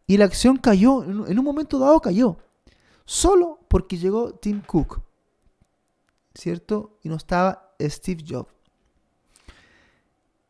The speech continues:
Y eso me da a entender y dio a entender a todos que también el C E O de la empresa o los ejecutivos de la empresa tienen participación importante en esto. ¿Ok?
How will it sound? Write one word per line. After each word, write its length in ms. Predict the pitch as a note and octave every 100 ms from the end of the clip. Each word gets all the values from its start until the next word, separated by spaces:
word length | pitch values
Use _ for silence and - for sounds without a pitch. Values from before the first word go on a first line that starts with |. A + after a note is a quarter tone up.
| _ _ _ _ _ -
Y 140 | D#3+
eso 480 | C4+ - D#4 - _ _ _ _
me 180 | C#3+ D#3+
da 100 | F#3
a 40 |
entender 720 | G#3+ G#3+ F3+ D3+ D#3+ F#3 - _ _ -
y 180 | D3
dio 140 | C#3+ F#3
a 40 |
entender 300 | G3+ F3+ G3
a 80 | G3
todos 480 | F3+ G3 G#3 - - _
que 100 | -
también 340 | C#3+ C#3 D#3+ G#3
el 120 | G3
C 180 | - F#3
E 60 |
O 80 | G3+
de 80 | F#3
la 40 |
empresa 560 | D#3 D3 G3 F3 D3 C#3+
o 80 | -
los 100 | D3+
ejecutivos 500 | D3 C#3 C#3 F#3+ A3
de 100 | F#3+
la 100 | D#3
empresa 440 | C#3+ - F3+ E3+
tienen 260 | D3+ E3 E3+
participación 600 | - D3+ D3+ - C#3 D#3
importante 760 | D3+ - - - - C#3+ C#3 -
en 80 | -
esto. 300 | _ _ - - _ _ _ _ _ _ _ -
¿Ok? 340 | D#3 - D#3